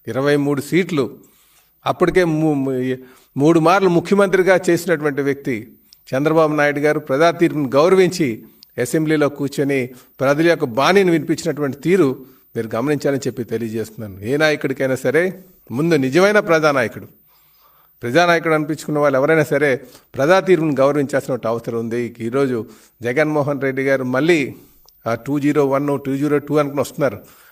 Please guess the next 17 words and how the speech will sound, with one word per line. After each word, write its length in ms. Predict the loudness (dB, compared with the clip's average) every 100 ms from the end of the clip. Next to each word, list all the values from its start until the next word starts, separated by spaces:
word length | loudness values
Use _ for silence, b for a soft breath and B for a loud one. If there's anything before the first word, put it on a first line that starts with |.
| b
అసలు 180 | -2 0
ఆ 40 |
వన్ 240 | 2 2 4
జీరో, 540 | 4 6 4 0 -6 b b b b -6
వన్ 220 | -2 0
జీరో, 480 | 4 4 6 4 0 -14 _ _ _ _ -6
వన్ 160 | -2 2
జీరో 200 | 4 4
అంటేనే 320 | 2 2 2
ఆ 140 | 2
నాన్న 280 | 2 2 4
అధికారాన్ని 540 | 2 2 2 2 -2
ప-, 80 | 2
అడ్డు 340 | 2 2 0 0
పెట్టుకొని 520 | -2 0 0 2 2
డబ్బులు 280 | 2 0 0
దోచుకోవడం, 480 | -2 -2 -6 -6